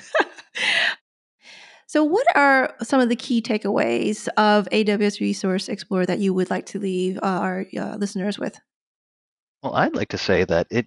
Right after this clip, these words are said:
Speaker 2: is easy to use in the fact that you don't need to learn any kind of special query language to use it. You don't have to have really technical users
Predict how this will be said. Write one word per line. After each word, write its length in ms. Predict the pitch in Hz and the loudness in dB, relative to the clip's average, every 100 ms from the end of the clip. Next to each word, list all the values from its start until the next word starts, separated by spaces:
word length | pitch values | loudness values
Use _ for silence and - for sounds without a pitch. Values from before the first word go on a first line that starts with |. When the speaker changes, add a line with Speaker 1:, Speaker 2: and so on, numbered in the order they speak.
| - | 0
Speaker 2:
is 260 | 131 113 - | 0 0 -4
easy 240 | 131 123 | -4 -2
to 80 | 120 | 0
use 320 | 113 131 107 | 0 0 -2
in 80 | 92 | -4
the 60 | 90 | -4
fact 240 | 110 101 | -2 -2
that 100 | - | -2
you 80 | 98 | -2
don't 160 | 143 117 | -2 -2
need 140 | 123 | 0
to 80 | 92 | 0
learn 280 | 90 104 101 | 0 -2 -2
any 140 | 85 | -4
kind 220 | - 95 | -4 -4
of 100 | 85 | -4
special 300 | - 95 87 | -6 -6 -6
query 320 | - 104 101 | -4 0 2
language 340 | 92 87 85 - | 4 2 0 -4
to 120 | 80 | -4
use 180 | 90 - | -6 -6
it. 160 | - - - - - | -8 -10 -14 -14 -8
You 80 | 127 | -2
don't 120 | 135 | 0
have 140 | 123 117 | 0 0
to 80 | 101 | 0
have 140 | 98 | 2
really 160 | 98 - | 0 0
technical 420 | 113 107 95 92 | -2 -4 -2 0
users 500 | 92 107 90 78 | 0 -2 -2 -4